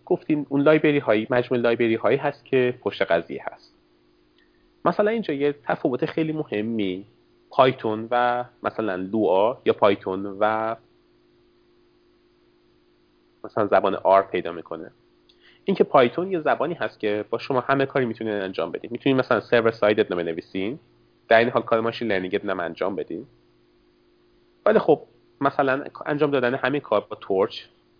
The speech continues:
بخشید با، با لوا، یا انجام دادن همچین کاری با آر، نمی‌گم امکان پذیر نیست، ولی به هر حال پیچیدگی‌های خودشو داره. و اگه شما مثلاً به عنوان کسی باشین که یه استارتاپ می‌خواین راه بندازین،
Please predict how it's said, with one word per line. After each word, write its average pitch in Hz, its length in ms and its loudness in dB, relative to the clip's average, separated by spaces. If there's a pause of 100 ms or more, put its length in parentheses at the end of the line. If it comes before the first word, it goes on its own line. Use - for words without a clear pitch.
بخشید 101 280 0
با، - 280 -6 (200)
با 104 80 4
لوا، 104 540 0 (480)
یا 113 80 2
انجام 120 220 -2
دادن 123 100 -8
همچین 143 200 -12
کاری 147 140 0
با - 180 -8
آر، 135 260 2 (100)
نمی‌گم 185 320 2
امکان 185 260 0
پذیر 170 320 2
نیست، 170 300 -6
ولی 139 120 4
به 143 100 6
هر 120 140 4
حال 107 320 -2 (640)
پیچیدگی‌های 113 460 -2
خودشو 90 340 -4
داره. 78 280 -6 (720)
و 123 440 6
اگه 127 180 -6
شما 127 160 -4
مثلاً 117 220 -8
به 120 60 -4
عنوان 117 140 -4
کسی 120 220 -6
باشین 135 220 -4
که 127 80 -6
یه 113 120 0
استارتاپ 110 480 2 (140)
می‌خواین 107 260 -4
راه 92 160 -2
بندازین، 87 460 -8